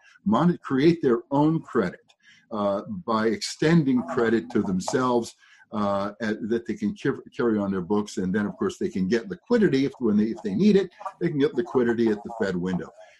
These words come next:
So it's a pretty simple sort of a solution. It's a rather dramatic one, but I think we're seeing at this, in this time that there is no time to waste. Let's get on with getting what's real and also with our priorities in,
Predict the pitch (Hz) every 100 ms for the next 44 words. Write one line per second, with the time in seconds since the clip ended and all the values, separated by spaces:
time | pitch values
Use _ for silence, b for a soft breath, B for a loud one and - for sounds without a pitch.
0 | B - 214 180 - 226 - 202 - 120
1 | 135 113 95 - 120 165 175 92 104 117
2 | 107 98 107 92 87 92 127 175 143 95
3 | 90 95 107 101 104 107 131 110 104 -
4 | 151 131 98 90 101 104 - 95 110 170
5 | - 101 76 170 _ b b b - 104
6 | 101 113 113 117 117 104 104 123 120 131
7 | 147 - 85 76 85 - _ 107 110 -
8 | 107 104 117 101 90 - 98 95 87 -
9 | 101 131 90 101 107 120 - 95 90 90
10 | 76 92 87 101 123 98 78 78